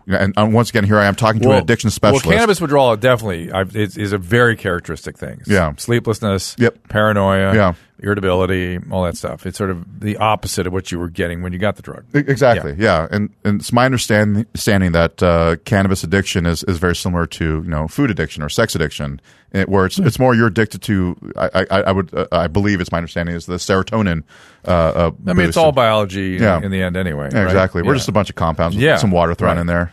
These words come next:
Speaker 1: Yeah,
Speaker 2: Th-, that's
Speaker 1: that's all we
Speaker 2: right.
Speaker 1: are.
Speaker 2: So, so that's why I don't like mincing. You either can stop or you can't.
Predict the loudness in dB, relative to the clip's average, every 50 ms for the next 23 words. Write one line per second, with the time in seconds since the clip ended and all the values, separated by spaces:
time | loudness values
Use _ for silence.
0 | -6 -4 -2 -2 -4 -4 -6 -8 -6 -4 -2 0 0 0 -2 -2 -2 -2 -2 -2
1 | 0 0 0 0 0 0 0 0 2 2 0 0 0 -2 -2 -4 _ _ _ _
2 | -10 -6 -2 0 0 0 0 -2 -4 -4 -4 -2 -2 -2 -2 -4 -6 -8 -8 -2
3 | 0 0 0 0 0 -4 -6 -6 -8 -10 -10 -10 -14